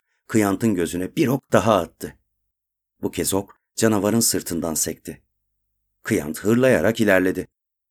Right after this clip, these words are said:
Oğuz yayını atıp kalkanını, kargısını aldı. Bir nara savurup koşturdu. Kıyant,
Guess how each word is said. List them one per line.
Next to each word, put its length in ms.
Oğuz 340
yayını 320
atıp 280
kalkanını, 640
kargısını 580
aldı. 340
Bir 240
nara 220
savurup 500
koşturdu. 640
Kıyant, 400